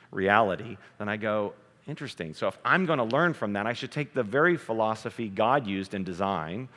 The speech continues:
and I should apply it to maybe thinking about, should we be thinking along those lines? That is there actually a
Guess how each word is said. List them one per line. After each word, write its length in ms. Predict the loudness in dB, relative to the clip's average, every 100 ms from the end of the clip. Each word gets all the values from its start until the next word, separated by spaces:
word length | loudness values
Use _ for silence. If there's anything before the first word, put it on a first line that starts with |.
| -20 -14 -4
and 120 | -2
I 60 |
should 200 | -2 -2
apply 400 | -6 -6 -4 -2
it 220 | 0 -2 -6
to 120 | -10
maybe 340 | -8 -8 -10
thinking 420 | -14 -12 -12 -10 -10
about, 300 | -8 -10 -12 -20 -20
should 240 | -14 -10
we 180 | -8 -8
be 120 | -8
thinking 420 | -8 -10 -10 -10
along 300 | -8 -8 -10
those 180 | -12 -12
lines? 380 | -12 -12 -16 -20 -20 -14 -8
That 120 | -2
is 200 | -2 0
there 140 | -2 0
actually 580 | -2 0 -4 -2 -2 -4 -14 -20 -8
a 160 | -6